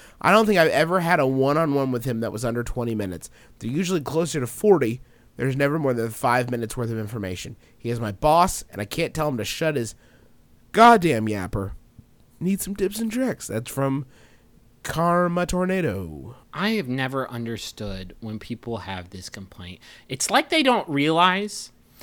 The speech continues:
Speaker 2: that in the forty minutes where your boss is telling you things to do, you're not having to do anything.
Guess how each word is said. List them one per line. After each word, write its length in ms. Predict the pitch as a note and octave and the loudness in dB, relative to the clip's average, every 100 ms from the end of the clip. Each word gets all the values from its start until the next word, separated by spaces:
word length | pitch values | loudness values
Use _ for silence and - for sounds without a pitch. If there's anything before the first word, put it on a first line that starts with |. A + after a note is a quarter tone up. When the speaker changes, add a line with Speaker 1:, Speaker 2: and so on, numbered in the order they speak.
| - _ | -20 _
Speaker 2:
that 200 | C#3+ C3+ | 2 2
in 160 | D3 F#3+ | 0 0
the 80 | G3+ | 0
forty 420 | - F#3 F#3 F3+ | -4 0 2 2
minutes 400 | C#3 D3+ F3+ - | 0 0 -2 -4
where 60 | C#3 | -2
your 80 | A#2 | -2
boss 400 | A2 A#2 D3+ - | -2 -2 -2 -4
is 100 | A2+ | -6
telling 320 | - B2 C3+ | -4 -2 -2
you 260 | C#3 B2+ - | -2 -4 -6
things 360 | - C3 C3 - | -6 -4 -4 -4
to 120 | A2+ | -8
do, 380 | G2 G2+ A2+ D3+ - _ - _ - | -6 -6 -4 -6 -10 _ -20 _ -4
you're 160 | C3+ F3+ | 0 4
not 280 | G#3 A#3 | 6 4
having 260 | G3 G#3+ G#3+ | 2 0 0
to 80 | C#3+ | -2
do 380 | G2+ - G#3+ A3 | -4 2 2 2
anything. 520 | G#2 F#2+ - - | 0 -8 -14 -18